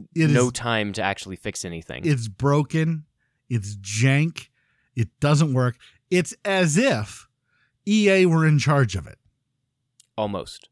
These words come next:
Speaker 1: Okay, then I'm not gonna play this. I won't even play the beta. I will cancel the pre-, I'm done. Done. I won't accept this level of incompetence from gaming,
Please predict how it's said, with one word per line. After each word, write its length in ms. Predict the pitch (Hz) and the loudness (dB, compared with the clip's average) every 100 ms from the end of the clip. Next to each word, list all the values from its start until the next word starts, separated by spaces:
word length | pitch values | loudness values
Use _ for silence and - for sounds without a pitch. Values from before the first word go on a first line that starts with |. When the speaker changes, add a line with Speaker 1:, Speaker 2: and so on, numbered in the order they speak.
| _ | _
Speaker 1:
Okay, 260 | - 123 - | -4 -4 -4
then 220 | 110 165 180 | -2 0 0
I'm 180 | 170 190 | 2 2
not 160 | 208 202 | 2 0
gonna 140 | 175 | 0
play 220 | 160 190 | 0 0
this. 180 | 110 - - - 110 | -2 -6 -16 -16 -2
I 120 | 190 | 2
won't 180 | 220 220 | 2 2
even 180 | 185 185 | 2 0
play 160 | 185 | 0
the 80 | 165 | 0
beta. 300 | 143 156 98 - _ _ _ _ _ _ - | 0 -2 -4 -10 _ _ _ _ _ _ -4
I 140 | 156 | 2
will 120 | 180 170 | 2 2
cancel 380 | - 185 202 220 | -2 -2 -2 -4
the 60 | |
pre-, 200 | 170 196 - | -2 -2 0
I'm 200 | 143 139 | 0 2
done. 360 | 156 135 117 113 113 - | 0 -2 -6 -10 -12 -4
Done. 240 | 165 101 - _ _ _ _ _ _ - | -4 -4 -8 _ _ _ _ _ _ 2
I 120 | 208 | 2
won't 300 | 240 233 214 | 2 -2 -2
accept 380 | 165 - 220 - | -4 -2 -2 -2
this 220 | 190 - - | -2 -4 -6
level 400 | 131 147 185 190 | -2 0 2 0
of 80 | 175 | 2
incompetence 800 | 151 143 - 175 175 196 202 214 - | 2 0 0 -2 0 0 -2 -4 -8
from 280 | - 143 135 | 0 2 2
gaming, 540 | 120 151 170 156 143 | 2 2 2 2 0